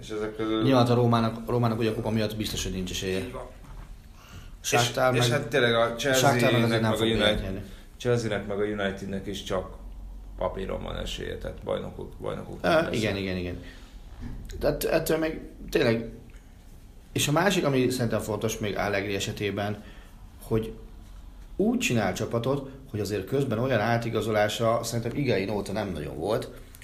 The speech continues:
Speaker 2: amire a Atya Úristen őt hogy vették meg jellegű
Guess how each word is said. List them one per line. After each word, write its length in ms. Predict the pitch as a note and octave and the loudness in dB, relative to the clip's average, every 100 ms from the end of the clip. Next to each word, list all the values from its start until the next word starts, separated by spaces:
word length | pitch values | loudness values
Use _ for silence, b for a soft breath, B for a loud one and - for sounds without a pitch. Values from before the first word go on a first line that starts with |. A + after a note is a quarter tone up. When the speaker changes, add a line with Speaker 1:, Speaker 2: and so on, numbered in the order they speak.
| B - - | B -18 -2
Speaker 2:
amire 320 | A2+ A#2 A2+ | 2 4 6
a 400 | G#2+ A2 - - - - - - - - - - | 6 6 2 -6 -12 -14 -14 -20 -20 -20 -12 2
Atya 300 | C#3 B2+ A2 | 4 4 2
Úristen 600 | G2+ F#2+ - - G2+ G#2 - - - | 0 0 -2 -2 -4 -6 -12 -8 2
őt 280 | C#3+ B2+ - | 4 4 2
hogy 240 | A#2+ F#2 | 2 2
vették 420 | E2+ - F#2 F2+ | 0 -4 -6 -4
meg 180 | F#2 E2+ | -4 -4
jellegű 600 | F2+ F2 F2 F2 E2+ | -2 0 -2 -2 -4